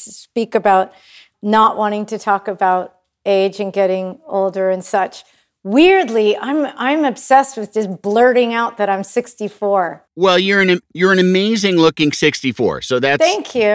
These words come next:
Speaker 2: that's always helpful. You know, I think it's good living.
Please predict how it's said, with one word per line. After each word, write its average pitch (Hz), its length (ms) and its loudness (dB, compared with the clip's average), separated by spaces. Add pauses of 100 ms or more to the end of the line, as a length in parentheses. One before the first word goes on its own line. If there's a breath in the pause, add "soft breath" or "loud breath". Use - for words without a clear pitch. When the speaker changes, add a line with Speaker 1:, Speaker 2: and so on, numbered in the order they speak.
Speaker 2:
that's 208 240 0
always 208 300 2
helpful. - 680 -6
You 107 160 0
know, 101 320 0
I 123 100 0
think 131 440 -2
it's 110 260 0
good 147 240 -2
living. 73 480 -2